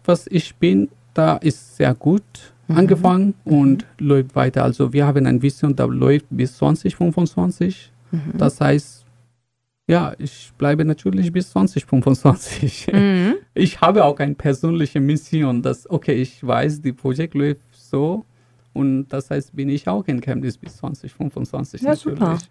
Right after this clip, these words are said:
Speaker 1: natürlich.
Speaker 2: Mhm.
Speaker 1: Ja.
Speaker 2: Und du bist Development Engineer, also, ähm, ja, was, was sind so genau die Aufgaben, die du machen musst?
Speaker 1: Man muss immer bereit sein,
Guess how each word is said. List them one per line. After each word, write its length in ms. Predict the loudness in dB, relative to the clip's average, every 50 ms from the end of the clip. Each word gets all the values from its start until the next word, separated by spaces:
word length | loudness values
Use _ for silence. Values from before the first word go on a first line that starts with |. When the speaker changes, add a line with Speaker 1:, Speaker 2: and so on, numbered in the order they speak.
| _ _ _
Speaker 1:
natürlich. 180 | -2 -2 0 2
Speaker 2:
Mhm. 100 | 2 2
Speaker 1:
Ja. 160 | 2 0 -4 -10 -16 _ _ -20 -20 _ _ _ _ -8 _
Speaker 2:
Und 100 | 2 4
du 80 | 4 4
bist 240 | 4 2 4 4 2
Development 520 | 2 2 2 0 0 0 0 0 0 0 2
Engineer, 800 | 2 2 2 2 2 2 4 4 4 2 2 2 0 0 -2 -2
also, 640 | -2 0 0 0 0 -2 -2 -2 0 0 0 0 0
ähm, 960 | 0 -2 -2 -4 -4 -4 -2 -2 -2 0 0 0 0 -2 -2 -2 -4 -6 -6 -4
ja, 240 | -2 -2 -2 -2
was, 320 | -4 -6 -10 -10 -16 -20 _ -6
was 220 | -6 -6 -6 -6
sind 420 | -2 0 0 2 2 0 0 0 0
so 140 | -2 -2 0
genau 400 | 0 0 2 2 2 2 0 0
die 200 | 0 -2 -4 -2
Aufgaben, 1160 | -2 -2 -2 -4 -6 _ -2 0 0 2 0 0 0 -2 -2 -2 -2 -2 -2 -4 -4 -4 -4
die 140 | -2 -2 -2
du 80 | -2 -2
machen 560 | -2 -4 -4 -6 -8 -10 -10 -10 -10 -12 -12 -6
musst? 460 | -4 -4 -4 -6 -10 _ _ _ _ _ _ _ _ _ _ _ _ _ _ _ _ -4
Speaker 1:
Man 280 | -2 0 2 2 2 2
muss 200 | 0 -2 -4 -4
immer 300 | -4 0 0 0 0 -2
bereit 400 | -2 -2 -2 -2 -2 -2 -4 -6
sein, 540 | -8 -8 -6 -4 -2 -2 -2 -2 -4 -6